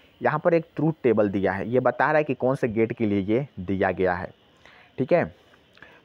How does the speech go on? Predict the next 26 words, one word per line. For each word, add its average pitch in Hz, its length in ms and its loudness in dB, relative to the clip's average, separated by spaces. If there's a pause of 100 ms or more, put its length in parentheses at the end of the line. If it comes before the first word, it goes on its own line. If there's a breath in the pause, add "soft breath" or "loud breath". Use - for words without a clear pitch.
(120)
तो 135 340 4 (680)
यहाँ 120 260 2
पर 147 80 2
आउटपुट 127 420 2
क्या 123 180 2
है, 123 160 2
ज़ीरो 120 320 0
है, 120 160 2
वन 98 260 -2
है, 87 240 -10 (300 soft breath)
और 117 120 2
यहाँ 123 220 2
पर, 165 100 2
नहीं 139 280 -6
सॉरी, 117 360 2
इनपुट 135 340 0
ज़ीरो 139 280 2
और 147 100 4
वन 147 200 0
है 165 140 2
और 131 100 4
आउटपुट 131 420 0
यहाँ 127 240 0
पर 175 140 2 (440 soft breath)
वन 127 300 2 (100)
और 127 260 2